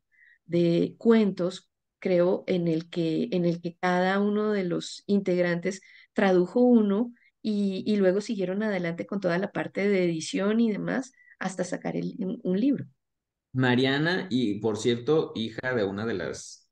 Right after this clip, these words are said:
Speaker 2: de las intérpretes más reconocidas de Querétaro, Susana Otamendi,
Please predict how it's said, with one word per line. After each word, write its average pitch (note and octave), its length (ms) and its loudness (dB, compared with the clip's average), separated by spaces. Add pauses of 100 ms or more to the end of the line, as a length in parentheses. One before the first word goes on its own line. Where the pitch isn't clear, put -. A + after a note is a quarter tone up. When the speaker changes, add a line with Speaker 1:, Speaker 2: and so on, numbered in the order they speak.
Speaker 2:
de F2 100 -4
las D#2 220 -4
intérpretes F2 520 -4
más E2+ 300 -2
reconocidas F#2 600 0
de F#2+ 80 -8
Querétaro, A2+ 540 2
Susana F#2+ 400 -2
Otamendi, G2+ 640 0